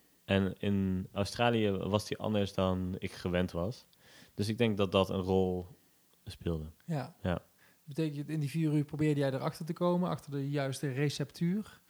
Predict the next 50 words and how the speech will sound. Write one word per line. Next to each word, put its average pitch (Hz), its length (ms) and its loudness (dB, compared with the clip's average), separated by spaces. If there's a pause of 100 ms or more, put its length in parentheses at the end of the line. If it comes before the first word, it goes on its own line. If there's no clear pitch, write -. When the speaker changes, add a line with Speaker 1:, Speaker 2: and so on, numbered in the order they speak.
(120)
Speaker 1:
Ja. 98 180 0 (100)
Speaker 2:
Je 147 100 -8
had 139 100 -6 (100)
een 143 180 0
recept, 151 420 -2
dat, - 300 -6
dat 147 160 -2
schrijf 160 280 0
je 170 60 0
dan 151 120 4
helemaal 143 440 2
uit, 170 200 0
neem 185 200 0
ik 180 120 -4
aan, 185 220 -2
wat 165 160 0
je 156 80 -6
vervolgens 147 380 0
in 147 60 0
die 147 120 -2
acht 147 200 -4
minuten, 175 440 0
was 175 120 -2
het 175 80 -6
weer 180 100 -4
acht 180 140 -4
minuten? 208 220 -2
Is 214 80 -4
dat 180 100 -2
een 175 60 0
internationale 180 600 2
Speaker 1:
Ja. 180 80 0
Speaker 2:
regel? 190 300 -4 (200)
Speaker 1:
Ja. 110 160 6 (240)
Speaker 2:
Uit 175 180 4
moest 190 160 4
gaan 196 120 2
werken. 190 460 0
Je 208 80 -6
Speaker 1:
Mhm. 185 120 0
Speaker 2:
stond 170 240 0
tegen 165 220 2
drie 170 200 4
andere 190 280 4
gasten. 214 560 0 (360)
Speaker 1:
Ja. 107 260 2 (200)
Speaker 2:
Je, 143 300 -4
je 147 100 2
doet 170 200 2
dat, 185 460 2